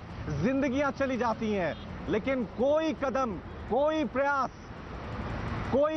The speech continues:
effort सरकारों की तरफ से यहाँ पे नजर नहीं आ रहे हैं, सिर्फ बयान नजर आते हैं।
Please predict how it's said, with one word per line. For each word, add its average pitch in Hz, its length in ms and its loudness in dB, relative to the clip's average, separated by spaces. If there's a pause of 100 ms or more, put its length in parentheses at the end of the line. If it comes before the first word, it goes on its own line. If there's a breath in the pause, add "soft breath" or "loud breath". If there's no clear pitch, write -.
effort 277 360 2
सरकारों 262 460 0
की 247 120 -2
तरफ 247 280 0
से 254 80 0
यहाँ 240 200 2
पे 240 160 2
नजर 226 340 2
नहीं 214 180 2
आ 185 120 4
रहे 156 120 0
हैं, 147 60 -2
सिर्फ 277 400 -2
बयान 277 360 2
नजर 247 240 2
आते 202 240 0
हैं। 139 220 -2